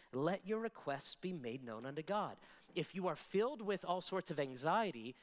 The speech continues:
you should bring that anxiety before God in prayer and say, "God, will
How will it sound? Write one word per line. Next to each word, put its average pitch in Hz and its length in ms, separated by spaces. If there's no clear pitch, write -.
you 165 100
should 156 240
bring 202 240
that 175 180
anxiety 160 560
before 139 340
God 143 400
in 110 160
prayer 170 520
and 147 100
say, 147 180
"God, 156 440
will 139 120